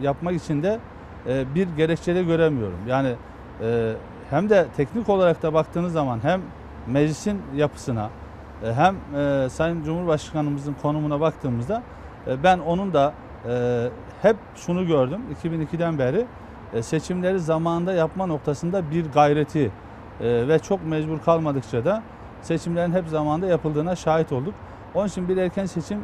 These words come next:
e, ihtimali görmüyorum. Ama seçim neden bu kadar fazla konuşuluyor? Neden, e, yeni partiler kuruluyor? Ya da daha farklı partiler kurulacak? Bu da sistemin, e, getirdiği bir sonuç olarak değerlendiriyorum.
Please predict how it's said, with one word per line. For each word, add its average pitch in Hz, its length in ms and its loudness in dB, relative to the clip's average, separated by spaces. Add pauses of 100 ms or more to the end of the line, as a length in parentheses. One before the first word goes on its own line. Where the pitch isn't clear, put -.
(140)
e, 147 280 0 (140)
ihtimali 175 440 4
görmüyorum. 147 420 4
Ama 160 240 6 (440)
seçim 220 400 -2
neden 220 300 2
bu 190 80 -2
kadar 170 260 6
fazla 143 300 2
konuşuluyor? 113 640 -2 (400)
Neden, 202 300 4 (180)
e, 147 280 2 (140)
yeni 165 180 2
partiler 147 640 2
kuruluyor? 107 360 0 (440)
Ya 170 120 4
da 180 240 6
daha 170 180 8
farklı 156 340 2
partiler 147 520 2
kurulacak? 139 380 0 (460)
Bu 226 120 -2
da 175 240 6
sistemin, 185 760 -2
e, 139 340 2
getirdiği 165 680 2 (400)
bir 185 140 4
sonuç 180 360 0
olarak 139 320 4
değerlendiriyorum. 107 600 0